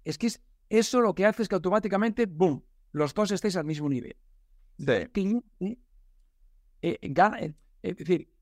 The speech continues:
Speaker 1: ganas el interés, el cliente empieza a tener interés en ti. Porque si no te ve como, como el, el, el dogo, el perro, ¿sabes? El,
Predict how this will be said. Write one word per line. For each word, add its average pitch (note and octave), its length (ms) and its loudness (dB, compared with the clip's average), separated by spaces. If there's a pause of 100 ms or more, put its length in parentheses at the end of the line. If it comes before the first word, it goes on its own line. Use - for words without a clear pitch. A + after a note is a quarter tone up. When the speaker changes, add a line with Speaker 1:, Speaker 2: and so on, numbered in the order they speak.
(120)
Speaker 1:
ganas G#3+ 380 2
el G3+ 120 2
interés, D3 680 -2
el C#3 160 -6
cliente G#3+ 400 0
empieza G3 640 0
a - 40 -8
tener E3+ 260 -2
interés C#3+ 420 -4
en A2+ 140 -12
ti. - 180 -16 (540)
Porque D#3 260 -2
si - 120 -6
no G#3+ 140 0
te A3 100 2
ve A3+ 140 0
como, E3+ 380 -4 (320)
como D#3+ 260 0
el, D#3 100 -4
el, D3+ 360 -4
el C#3+ 180 -6
dogo, G3+ 380 2
el C#3 140 -6
perro, F#3+ 320 2
¿sabes? F#3+ 340 -2
El, C#3 260 -4